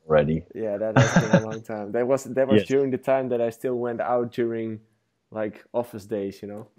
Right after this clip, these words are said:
Speaker 2: <laughs>
Speaker 1: Yeah, <laughs> exactly.
Speaker 2: It's my student time. <laughs>
Speaker 1: Student life.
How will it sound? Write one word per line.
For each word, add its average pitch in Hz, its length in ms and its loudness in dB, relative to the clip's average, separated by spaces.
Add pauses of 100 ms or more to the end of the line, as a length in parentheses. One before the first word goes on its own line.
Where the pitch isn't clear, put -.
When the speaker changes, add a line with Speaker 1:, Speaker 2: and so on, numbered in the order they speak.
Speaker 2:
<laughs> - 220 -8
Speaker 1:
Yeah, 113 240 8 (260)
<laughs> 247 140 6 (260)
exactly. 127 560 6 (140)
Speaker 2:
It's - 260 -6
my 117 120 -4
student 139 480 0
time. 101 300 -2 (160)
<laughs> 143 160 -8
Speaker 1:
Student 165 500 4
life. 120 340 6